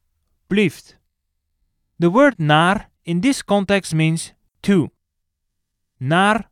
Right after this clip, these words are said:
Amsterdam Centraal, alstublieft. This is the most basic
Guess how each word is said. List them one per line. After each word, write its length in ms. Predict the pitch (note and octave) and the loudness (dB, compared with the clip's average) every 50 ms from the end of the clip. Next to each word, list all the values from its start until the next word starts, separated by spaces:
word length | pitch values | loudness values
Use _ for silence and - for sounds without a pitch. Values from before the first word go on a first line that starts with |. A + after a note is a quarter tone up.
| _ _ _ | _ _ _
Amsterdam 640 | - G3 A3+ A#3+ A3 - - G3+ F#3 F3 F3+ F3+ F3 | 0 0 0 0 -2 -2 -2 0 2 2 2 2 0
Centraal, 480 | E3 - F3+ E3+ D#3+ F#3+ G3+ F#3+ D3+ G2+ | 0 -2 -2 0 2 2 4 4 2 2
alstublieft. 760 | G#2+ A#2 - - B2 G#2+ G#2+ G2+ F#2 - - _ - _ _ _ _ _ _ _ _ _ _ _ _ _ _ _ _ _ _ _ _ _ _ - C3 C3+ | 0 -4 -4 -4 -6 -6 -6 -8 -10 -12 -18 _ -20 _ _ _ _ _ _ _ _ _ _ _ _ _ _ _ _ _ _ _ _ _ _ -16 -6 0
This 220 | F#3 B3 B3 - | 0 2 2 2
is 140 | A#3 G3+ E3+ | 0 -2 0
the 60 | - | 0
most 300 | D#3+ D#3 D3 C3+ C3 - | 0 2 2 0 0 -2
basic 500 | A#2+ C#3+ D3+ E3 D#3 - F3+ F3 _ _ | 0 0 0 0 0 -2 -4 -6 _ _